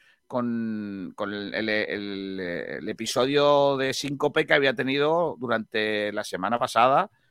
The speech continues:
previo al partido de, de Las Palmas, ¿no? Pues el Ma-, el Málaga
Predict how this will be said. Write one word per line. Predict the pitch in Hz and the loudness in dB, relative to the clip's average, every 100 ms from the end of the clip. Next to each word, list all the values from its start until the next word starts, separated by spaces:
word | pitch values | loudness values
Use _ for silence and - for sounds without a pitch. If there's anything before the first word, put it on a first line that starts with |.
| _ | _
previo | 120 120 123 | 0 2 2
al | |
partido | 113 - 131 117 | 2 0 0 2
de, | 110 107 107 104 101 - | 2 2 2 0 -2 -6
de | 101 | -8
Las | 101 | -4
Palmas, | - 220 110 90 | 2 2 2 -6
¿no? | 113 247 _ _ _ _ _ | -10 -12 _ _ _ _ _
Pues | - 87 | -20 -18
el | 82 | -16
Ma-, | - 85 | -12 -10
el | 87 | -6
Málaga | 85 87 | -4 -2